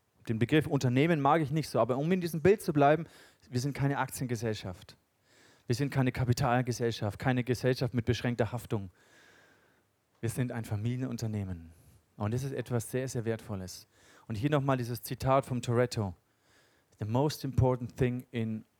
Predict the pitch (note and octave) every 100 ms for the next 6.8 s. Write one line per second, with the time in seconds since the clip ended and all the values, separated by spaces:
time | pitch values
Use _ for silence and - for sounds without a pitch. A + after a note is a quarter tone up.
0 | _ _ _ _ G#2+ G#2+ A2 G#2+ - G#2
1 | - G#2+ G#2 G2+ - - F#2+ - - F#2+
2 | F2 F#2 F2 - - _ _ _ _ -
3 | - _ _ - B2 B2 C3 B2+ C#3+ E3+
4 | D3 D3 E3 D3 - - - - - _
5 | _ _ _ _ _ _ _ _ _ C#3
6 | D3 - C#3+ C#3 B2+ B2 A#2 A2